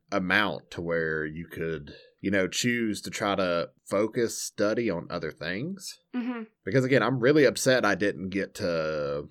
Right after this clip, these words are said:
Speaker 1: take broadcasting and stuff like that to where I could have learned all the skills I would have needed for now, because I was, I had very few options to actually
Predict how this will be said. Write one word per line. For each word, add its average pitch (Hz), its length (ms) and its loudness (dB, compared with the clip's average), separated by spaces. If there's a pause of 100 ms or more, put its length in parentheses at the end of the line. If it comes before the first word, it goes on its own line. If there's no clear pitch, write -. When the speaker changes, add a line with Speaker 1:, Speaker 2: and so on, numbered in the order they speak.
(120)
Speaker 1:
take 87 240 2
broadcasting 85 840 -2
and 73 100 -8
stuff 98 260 0
like 87 200 -4
that 98 220 -2
to - 40 -16
where 90 160 -2
I - 40 -6
could 92 120 -2
have 73 140 -6
learned 82 540 -4 (100)
all 95 160 4
the 90 80 -4
skills 131 480 6
I 95 60 4
would 95 180 2
have 82 100 -6
needed 87 480 -2
for 113 280 0
now, 90 600 0
because 92 320 -4
I 92 80 -2
was, 90 300 -6 (120)
I 82 60 -4
had 82 320 -4
very 87 300 2
few 82 280 -8
options - 540 -6
to - 160 -8
actually 71 760 -8